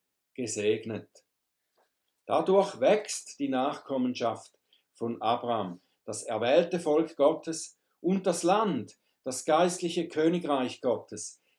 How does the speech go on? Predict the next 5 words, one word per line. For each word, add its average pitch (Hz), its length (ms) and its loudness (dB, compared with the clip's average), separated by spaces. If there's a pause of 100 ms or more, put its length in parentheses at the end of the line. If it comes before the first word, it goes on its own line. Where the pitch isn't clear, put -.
wird 117 240 -6
dadurch 139 540 4 (320)
gefüllt 131 800 -2 (1300)
mit 107 220 -18
diesen 113 560 -8